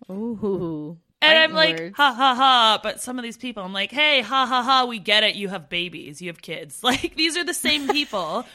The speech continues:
Speaker 1: <laughs>
Speaker 2: posting photos of, like, nonstop photos of their kids. No, don't get me wrong. I'm not sitting here complaining about people posting photos of their kids 'cause it's the same thing. I'm like, "Hey, that's your life and that's cool and I respect that and I don't mind it."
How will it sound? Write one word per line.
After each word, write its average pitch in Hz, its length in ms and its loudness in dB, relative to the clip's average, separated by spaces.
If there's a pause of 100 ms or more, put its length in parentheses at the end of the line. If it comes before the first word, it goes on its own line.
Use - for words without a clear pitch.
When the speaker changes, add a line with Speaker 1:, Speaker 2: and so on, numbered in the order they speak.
(380)
Speaker 1:
<laughs> - 400 -12
Speaker 2:
posting 277 560 0
photos 262 520 2
of, 214 280 -4
like, 220 180 -8
nonstop 247 540 -4
photos 220 320 -2
of 190 60 -8
their 185 100 -6
kids. 302 480 -2
No, 233 240 -2 (180)
don't 311 220 0
get 311 160 -2
me 277 80 -2
wrong. 247 200 0
I'm 208 100 -4
not 240 180 -4
sitting 247 180 -6
here 226 120 -6
complaining 196 520 -4
about 165 460 -6 (680)
people 233 240 -8
posting 214 420 -8
photos 185 280 -8
of 175 60 -14
their 170 100 -12
kids - 280 -12
'cause 196 160 -12
it's 175 100 -14
the - 60 -10
same 262 220 -2
thing. 226 160 0
I'm 170 100 -6
like, 185 180 -4
"Hey, 214 140 -6
that's 208 260 -2
your 202 200 -4
life 285 400 -2
and 233 120 -6
that's 160 200 -12
cool 320 340 -4
and 269 140 -4
I - 20 -4
respect 185 480 -4
that 233 320 -2
and 180 240 0
I 214 140 -4
don't 277 160 -4
mind 156 240 -12
it." 240 200 -6